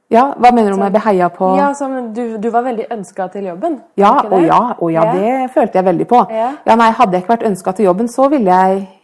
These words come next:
Speaker 1: ikke ha sagt ja.
Speaker 2: Nei.
Speaker 1: Ja, da ville jeg sikkert ikke fått spørsmålet.
Speaker 2: Det var på en måte et ytre kall, da.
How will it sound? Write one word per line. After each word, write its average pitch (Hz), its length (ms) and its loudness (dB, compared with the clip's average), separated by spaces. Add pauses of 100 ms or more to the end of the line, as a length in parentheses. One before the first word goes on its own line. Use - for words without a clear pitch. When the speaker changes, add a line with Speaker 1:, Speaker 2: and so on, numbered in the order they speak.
Speaker 1:
ikke 170 420 -6
ha 180 120 -4
sagt 180 260 -6
ja. 190 160 0 (160)
Speaker 2:
Nei. 214 180 -14 (520)
Speaker 1:
Ja, - 60 -6
da 208 80 4
ville 202 220 4
jeg 175 80 -8
sikkert 170 320 -4
ikke 175 40 -16
fått 165 140 -8
spørsmålet. 196 360 -10
Speaker 2:
Det 233 100 -10
var 214 160 -2
på 285 120 -10
en 330 60 -4
måte 233 180 -8
et 208 200 -14
ytre - 180 -20
kall, 247 200 -10
da. 208 120 -12